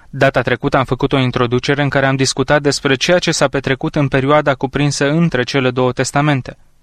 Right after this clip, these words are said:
Au fost o serie întreagă de prefaceri sociale, politice și religioase, care nu au făcut decât să pregătească venirea Domnului Isus.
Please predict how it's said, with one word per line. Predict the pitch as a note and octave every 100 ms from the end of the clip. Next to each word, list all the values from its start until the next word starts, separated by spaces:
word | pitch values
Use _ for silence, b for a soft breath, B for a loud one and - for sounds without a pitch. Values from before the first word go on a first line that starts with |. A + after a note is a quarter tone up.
| B B B B B
Au | F#3
fost | A3 G3
o |
serie | E3+ F#3 E3
întreagă | C#3 E3 D#3+
de | C#3+ C3+
prefaceri | C#3 B2+ D3+ - C3
sociale, | - B2 - D3 D#3 D3
politice | - A#2+ C3+ - B2+ C3
și | - C3+
religioase, | C3+ C3 A#2+ C3+ C#3 - - B B B
care | - G3
nu | G#3+ G#3
au |
făcut | F3 D#3 E3
decât | D#3 C#3+ C#3+
să | C#3+
pregătească | C#3+ B2+ B2+ C#3 C3 C#3
venirea | B2 C3 B2+ B2
Domnului | B2 B2 A#2+
Isus. | B2+ - A#2 -